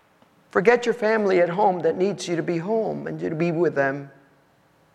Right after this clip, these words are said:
And before you know it, we have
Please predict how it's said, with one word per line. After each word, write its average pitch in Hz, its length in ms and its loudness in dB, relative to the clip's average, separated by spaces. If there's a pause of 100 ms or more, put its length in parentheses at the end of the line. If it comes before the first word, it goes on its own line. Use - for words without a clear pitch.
(1500)
And 165 80 2
before 208 320 6
you 175 140 2
know 202 280 6
it, 196 240 2
we 196 180 2
have 175 420 2